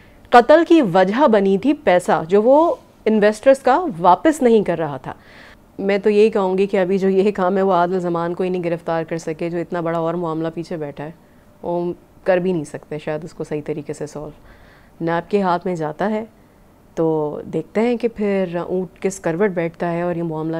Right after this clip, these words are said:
کی-، کس طرح سے سالو ہوتا ہے۔ بہت سے لوگوں نے میرے ہسبینڈ سے پوچھا کہ یہ ایسا ایسا ہے، کیا ہے یہ، آ، طریقہ، آپ ہمیں بھی بتائیں۔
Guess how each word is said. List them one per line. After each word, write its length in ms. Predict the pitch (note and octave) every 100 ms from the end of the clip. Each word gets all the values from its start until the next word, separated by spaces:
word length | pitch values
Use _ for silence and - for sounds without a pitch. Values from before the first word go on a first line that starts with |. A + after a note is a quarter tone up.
| E3
کی-، 320 | E3+ - _
کس 140 | F3+
طرح 220 | - F#3 F#3
سے 120 | F3
سالو 280 | E3 D3+ D3
ہوتا 240 | C#3+ -
ہے۔ 240 | A#3 _ _ _ - - -
بہت 200 | G3 G#3
سے 100 | A#3
لوگوں 240 | A3 G3
نے 80 | G3+
میرے 200 | G3+ F#3+
ہسبینڈ 340 | F#3 E3+ F3+ F#3
سے 80 |
پوچھا 460 | F#3+ E3 D#3+ F3+ D#3+ - - _ _ _ _ -
کہ 720 | F#3+ F3+ F3 E3+ E3 D#3+ E3 -
یہ 200 | F3 G3
ایسا 300 | - F3+ G#3+
ایسا 320 | G3 F#3+ G3
ہے، 160 | F#3+ F#3+
کیا 320 | - G3 G#3+
ہے 120 | G#3
یہ، 320 | G3+ F#3+ F#3
آ، 280 | - E3 E3 D#3
طریقہ، 320 | F3+ F3+ -
آپ 200 | F#3+ E3+ - -
ہمیں 140 | F3+ A3
بھی 100 | A3+
بتائیں۔ 360 | G3 D3+ D3